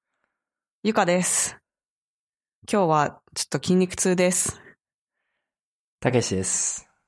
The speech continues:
Speaker 2: えー、数日前までちょっと体調悪かったんですけど、えー、週末は結構いい感じです。
Speaker 1: <laughs> なんか、唐突だね。
Speaker 2: <laughs> えー、第十回のエピソードのお題は、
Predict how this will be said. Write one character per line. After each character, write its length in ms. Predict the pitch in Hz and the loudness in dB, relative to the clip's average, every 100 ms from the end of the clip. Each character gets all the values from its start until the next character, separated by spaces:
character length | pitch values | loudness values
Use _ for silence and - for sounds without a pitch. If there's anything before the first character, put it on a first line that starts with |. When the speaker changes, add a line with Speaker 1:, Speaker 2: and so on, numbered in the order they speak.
| _ _ | _ _
Speaker 2:
え 720 | 104 95 92 90 90 87 101 - | -14 -8 -6 -6 -6 -8 -12 -18
ー、 160 | _ _ _ _ | _ _ _ _
数 260 | - 170 170 | -2 0 2
日 160 | 170 | 2
前 180 | 170 156 | 4 4
ま 120 | 127 | 4
で 100 | 101 | 2
ち 80 | 92 | -2
ょ 60 | 107 | -4
っ 40 | |
と 280 | - 82 - - | -6 -8 -6 0
体 180 | 120 | 2
調 160 | 120 113 | 4 4
悪 140 | 110 | 4
か 100 | 104 | 2
っ 60 | 95 | -2
た 100 | 90 | -4
ん 80 | 87 | -4
で 60 | |
す 100 | 92 | -6
け 80 | 90 | -6
ど、 320 | 90 90 - _ _ _ - | -4 -4 -8 _ _ _ -8
え 280 | 85 82 - | -6 -6 -6
ー、 60 | |
週 220 | - 123 120 | 0 2 2
末 140 | 117 113 | 4 2
は 200 | 107 - | 2 0
結 180 | 107 - | -6 -6
構 300 | - 78 - | -8 -10 -6
い 120 | 185 | -4
い 20 | |
感 180 | - 87 | -4 -4
じ 80 | 87 | -6
で 80 | 87 | -6
す。 400 | - - - - - - 311 - 403 - 466 - | -6 -6 -8 -4 -4 -2 -2 0 0 -2 -4 -4
Speaker 1:
<laughs> 800 | - - - - _ - - - | -16 -16 -16 -16 _ -12 -12 -2
な 120 | 220 | 0
ん 20 | |
か、 180 | 185 151 175 - - _ _ - - - - _ - - | 2 2 0 -4 -14 _ _ -16 -14 -14 -18 _ -12 -2
唐 160 | 262 | 0
突 240 | 269 254 233 | 0 0 2
だ 100 | 220 | 2
ね。 80 | 220 | 2
Speaker 2:
<laughs> 60 | 247 127 233 277 294 277 311 285 - 302 - - 330 302 - 214 - 180 - - - _ - | 2 4 4 6 4 4 4 2 0 -2 -2 -2 -2 -2 0 0 2 0 -2 -6 -12 _ -12
え 280 | - 98 98 | -6 -4 2
ー、 40 | |
第 200 | 160 190 | 4 4
十 240 | 147 139 | 2 0
回 240 | - 147 120 | 2 2 4
の 260 | 113 113 | 0 -2
エ 40 | 113 | -6
ピ 40 | - | 0
ソ 140 | 120 | 0
ー 20 | |
ド 80 | 113 | 2
の 100 | 110 | 0
お 60 | 110 | 0
題 200 | 110 107 | 2 2
は、 280 | 110 110 | 0 -4